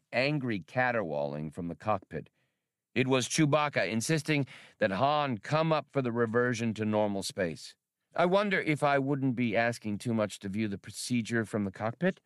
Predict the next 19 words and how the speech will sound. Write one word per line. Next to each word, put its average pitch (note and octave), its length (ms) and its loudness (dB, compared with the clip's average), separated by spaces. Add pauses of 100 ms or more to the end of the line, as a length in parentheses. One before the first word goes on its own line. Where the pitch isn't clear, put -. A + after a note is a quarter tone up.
(680)
Skinks F#2 560 -4
said F2 280 -2
to - 80 -8
Han. D2+ 300 -6 (340)
"Sure. C3 460 0 (720)
We'll C3+ 140 4
find B2+ 260 0
some G#2 180 0
place E2+ 220 -4
for - 100 -10
you." D2 220 -8 (840)
Han A#2 320 2
met F#2+ 180 2
Hasty's E2+ 500 -4 (100)
aloof F#2+ 440 0
gaze. D#2 440 -4 (920)
"How A2 80 0
about F#2+ 180 2
you? A2+ 260 0